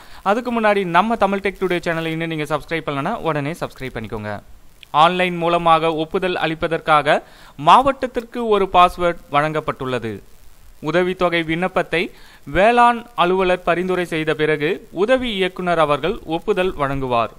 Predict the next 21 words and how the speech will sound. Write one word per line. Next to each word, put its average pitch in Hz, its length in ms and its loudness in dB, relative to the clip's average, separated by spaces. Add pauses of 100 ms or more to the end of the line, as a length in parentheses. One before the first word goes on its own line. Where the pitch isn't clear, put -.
(300)
உதவி 180 320 -2
இயக்குனர்கள் 180 640 -4
மட்டுமே 170 420 -2
பயன்படுத்தக்கூடிய 165 1000 -4 (220)
இந்த 160 300 0
பாஸ்வேர்டு, 175 440 4 (340)
வட்டார 233 580 4
அளவில் 160 520 0 (160)
வேளாண் 180 400 6
திட்டங்களுக்கு 160 640 -2
பணியாற்றும் 156 600 0
தொகுப்பூதிய 202 640 -2
பணியாளர்கள் 160 600 2
மட்டுமல்லாமல், 165 840 0 (300)
இணைய 240 400 -2
சேவை 190 340 0
மையங்களுக்கும் 160 760 -4 (120)
வழங்கப்பட்டுள்ள 143 680 -2
தகவல் 139 380 -4
தற்போது 123 520 -6 (180)
தெரியவந்துள்ளது. 117 840 -4